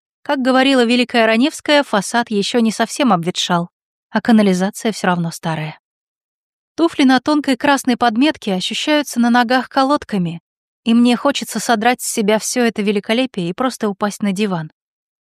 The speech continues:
Но даже это мне недоступно теперь, потому что диван мой любимый, скорее всего, осквернён. К горлу подскакивает едкая тошнота. Да, я не уверена ни в чём. Может, я просто накрутила себя,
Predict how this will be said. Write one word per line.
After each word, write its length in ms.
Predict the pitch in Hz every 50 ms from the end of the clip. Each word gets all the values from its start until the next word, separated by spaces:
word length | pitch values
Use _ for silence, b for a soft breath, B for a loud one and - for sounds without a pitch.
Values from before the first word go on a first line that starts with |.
| _ _ _
Но 140 | 233 233 233
даже 380 | 214 220 220 190 220 220 214 -
это 260 | - 233 233 - 208
мне 140 | 190 180 180
недоступно 540 | 180 185 175 190 196 - - 208 - 180 175
теперь, 400 | - - 175 - 175 165 - - _ _ _ _ _ _ _ _ _ _
потому 260 | - - - 285 285 302
что 160 | - - 277
диван 320 | 220 254 247 269 285 294
мой 160 | 277 254 233
любимый, 420 | 214 226 214 214 226 226 226 214 202
скорее 360 | - - - 214 202 202 202
всего, 300 | - - - 202 196 196
осквернён. 560 | 185 - - - 202 208 196 175 165 156 156 - _ _ _ _ _ _ _ _ _
К 60 | -
горлу 400 | 208 196 214 254 269 277 277 277
подскакивает 760 | 240 - 185 - - - 190 180 - - 190 180 180 180 - -
едкая 380 | 180 170 - - - 180 170
тошнота. 560 | - 180 - - 202 180 - - 170 156 - - _ _ _ _ _ _ _ _ _ _ _ _ _ _
Да, 320 | - 185 190 180 165 - - _ _ _ _ _ _ _ _ _ _ _
я 180 | - - 254
не 100 | 262 269
уверена 380 | 277 269 247 269 269 269 240 240
ни 120 | 240 233
в 80 | 233 -
чём. 320 | - - - - 165 170 - _ _ _ _ _ _ _ _ _ _
Может, 280 | 240 240 226 208 208
я 120 | - 208 196
просто 280 | - 220 214 - -
накрутила 480 | 202 208 - - 202 - - 214 202 196
себя, 360 | - - 208 175 180 180 175